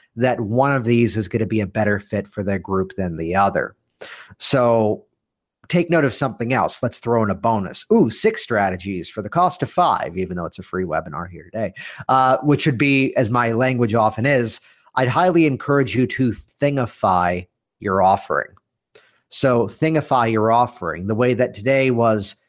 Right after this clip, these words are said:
Hypnotic Talks, the online learning event to learn five strategies to grow your business with self-hypnosis.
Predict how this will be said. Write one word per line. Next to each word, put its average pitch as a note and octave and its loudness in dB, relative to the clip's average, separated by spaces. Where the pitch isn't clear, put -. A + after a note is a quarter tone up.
Hypnotic C#3 0
Talks, A#2+ 0
the G#2+ -2
online A2 0
learning A2+ 0
event A2 0
to G2+ -6
learn G2 0
five G2+ 0
strategies G2+ -2
to - -16
grow G#2 -2
your F#2 -4
business F#2+ -6
with F#2 -10
self-hypnosis. F#2 -4